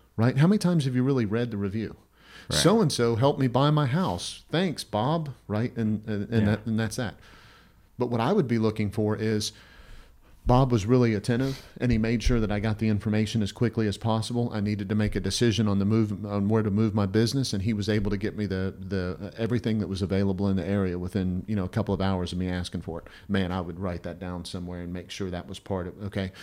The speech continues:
Speaker 2: Yeah.
Speaker 1: So that data is being collected. Are you leveraging it in order to make more strategic decisions? Now, that is a very manual way of finding that.
Speaker 2: Of course.
Speaker 1: Okay? Don't,
Speaker 2: Yeah.
Speaker 1: don't, don't get me wrong. It's a very manual way of finding it.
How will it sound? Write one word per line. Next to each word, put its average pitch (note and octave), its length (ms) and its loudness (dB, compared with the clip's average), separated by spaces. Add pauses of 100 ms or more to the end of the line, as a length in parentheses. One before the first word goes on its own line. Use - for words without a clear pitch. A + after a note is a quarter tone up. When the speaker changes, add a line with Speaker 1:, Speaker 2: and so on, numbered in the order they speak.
Speaker 2:
Yeah. G2+ 160 -2
Speaker 1:
So A#2 180 0
that A#2 280 -4
data C3+ 300 0
is G#2 180 -4
being G2+ 280 -2
collected. F#2+ 640 -6 (680)
Are G#2 120 0
you G#2 200 0
leveraging G#2 760 2
it F#2 140 -6
in G#2+ 120 -2
order G2 220 -2
to F#2 80 -2
make F#2+ 180 -2
more G2 160 -4
strategic F#2+ 560 -6
decisions? F2 520 -6 (280)
Now, G2+ 140 2
that G#2+ 160 2
is G#2+ 80 -2
a A2 60 0
very G#2+ 320 0
manual G#2+ 760 4
way G#2 380 2
of G2+ 160 -6
finding G2+ 360 0
that. E2+ 140 -4
Speaker 2:
Of F#2 80 -4
course. A2+ 220 2
Speaker 1:
Okay? F#2+ 120 -2
Don't, G2+ 300 -4
Speaker 2:
Yeah. G2+ 80 -6
Speaker 1:
don't, G2 180 -4
don't G2 180 -8
get G#2 120 -6
me G2+ 60 -8
wrong. G#2+ 240 -2
It's F2+ 140 -12
a - 20 -10
very G2 160 -2
manual G2+ 360 0
way F#2+ 120 -4
of F2+ 100 -6
finding G2+ 300 -6
it. - 140 -16